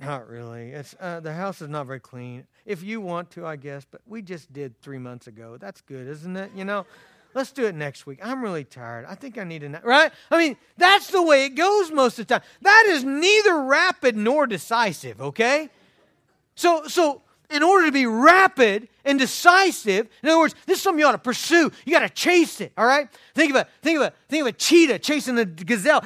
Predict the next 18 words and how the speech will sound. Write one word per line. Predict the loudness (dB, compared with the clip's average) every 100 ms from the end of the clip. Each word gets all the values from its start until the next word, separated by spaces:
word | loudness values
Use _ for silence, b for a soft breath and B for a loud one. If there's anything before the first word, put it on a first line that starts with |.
| B
He | -4
got | 2 4
his | 2 2
eye. | 2 2 B
He's | -2 -2
playing | -2 0 0 0
this | -4
thing | -4 -4 0
out. | 0 -2 b
He, | -2
he's | 2 0 0
moving | -2 -2 -2
rapidly | 0 2 2 -2 -2 -2
and | -4
decisively | -8 0 2 0 -4 -2 -2 b b
toward | 2 6 8 8 6 0
the |
goal. | 2 4 4 0 -10